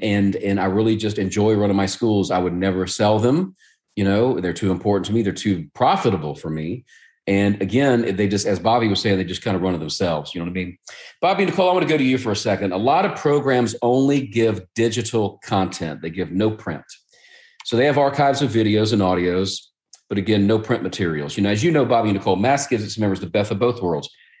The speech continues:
We have our Video University series, which is, um, tons of videos on all the topics we do in the books. And I take them at a local community college. They're very high quality.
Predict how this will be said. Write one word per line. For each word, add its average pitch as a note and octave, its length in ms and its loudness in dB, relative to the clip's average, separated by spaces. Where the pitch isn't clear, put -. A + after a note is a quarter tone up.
We A2+ 140 2
have D3+ 240 2
our C3+ 100 4
Video C3 360 2
University A2 880 0
series, F2+ 640 0
which F2 160 -8
is, E2+ 200 -8
um, F2+ 340 -2
tons A#2 260 2
of G#2+ 60 2
videos G#2 480 2
on F#2+ 100 2
all G2 140 0
the F2 80 -4
topics G2+ 420 0
we F#2+ 80 0
do F#2+ 300 0
in F#2+ 160 0
the F#2 80 0
books. G2 560 0
And E2+ 160 -4
I E2 80 -4
take G#2 200 -2
them F#2+ 140 0
at F2+ 60 0
a - 20 2
local F#2 160 0
community G2 260 -4
college. G2+ 340 2
They're E2 100 -2
very D#2+ 160 -2
high G2 180 -2
quality. F#2+ 680 2